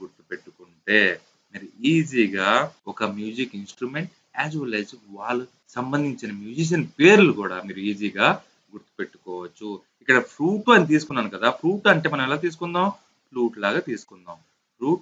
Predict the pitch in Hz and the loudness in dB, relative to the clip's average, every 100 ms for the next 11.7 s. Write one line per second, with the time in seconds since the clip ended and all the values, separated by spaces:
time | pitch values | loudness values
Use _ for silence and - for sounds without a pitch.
0 | 170 110 101 156 311 - _ _ _ _ | 4 4 4 2 2 -2 _ _ _ _
1 | _ - 131 147 170 175 170 196 254 - | _ -2 2 2 0 -2 2 4 2 -2
2 | _ _ _ _ _ _ - 160 156 135 | _ _ _ _ _ _ 2 4 6 6
3 | 120 160 139 - 104 92 87 _ _ _ | 6 4 -2 -6 -16 -16 -18 _ _ _
4 | _ _ _ _ _ _ 143 175 190 175 | _ _ _ _ _ _ 4 6 6 2
5 | 156 156 147 113 - 113 135 175 156 160 | 0 4 4 4 2 4 6 6 6 2
6 | 196 - 117 117 113 147 160 95 - 104 | 2 0 -2 0 -2 -2 -6 -10 -10 -8
7 | 107 104 101 117 120 117 143 175 101 98 | -8 -8 -10 -8 -4 -4 -6 -10 -10 -6
8 | 110 151 - 101 - 95 110 - 92 101 | -6 -8 -12 -14 -16 -16 -16 -16 -18 -12
9 | 98 131 143 139 160 160 - 117 - 90 | -8 -6 -6 -8 -10 -12 -12 -14 -14 -20
10 | 92 95 92 90 92 _ 120 147 160 - | -18 -18 -20 -20 -20 _ -14 -12 -12 -8
11 | 151 147 156 160 160 165 | -4 -2 0 -4 -4 -8